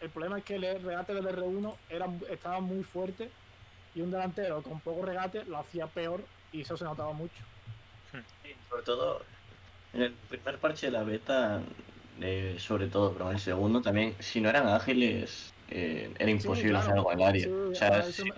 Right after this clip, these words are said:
Speaker 2: eran
Speaker 1: a eso me
Speaker 2: ágiles,
Speaker 1: refiero, sí, sí.
Speaker 2: tú en el área no podías, o sea, porque como no había drag walk y,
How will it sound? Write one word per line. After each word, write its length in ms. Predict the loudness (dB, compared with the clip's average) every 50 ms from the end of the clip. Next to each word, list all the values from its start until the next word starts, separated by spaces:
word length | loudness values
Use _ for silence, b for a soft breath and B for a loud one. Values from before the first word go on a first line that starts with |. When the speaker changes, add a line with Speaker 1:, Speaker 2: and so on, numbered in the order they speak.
| 4
Speaker 2:
eran 140 | 4 6 6
Speaker 1:
a 40 | 6
eso 100 | 6 4
me 40 | 2
Speaker 2:
ágiles, 340 | 2 2 2 2 2 0 -4
Speaker 1:
refiero, 100 | -8 -12 -12
sí, 160 | -12 -12 -12 -12
sí. 140 | -12 -14 -14 -10 -2
Speaker 2:
tú 140 | 2 4 6
en 80 | 6
el 60 | 8 8
área 240 | 8 8 8 6
no 140 | 6 4 4
podías, 320 | 4 2 4 4 4 4 4
o 20 |
sea, 140 | 6 4 4 4
porque 220 | 2 -4 -6 -2
como 160 | 2 4 6 6
no 60 | 6
había 200 | 6 6 6 6
drag 240 | 8 6 6 6 4
walk 240 | 0 0 0 -2 -8 -12 -8
y, 340 | -8 -6 -4 -4 -4 -4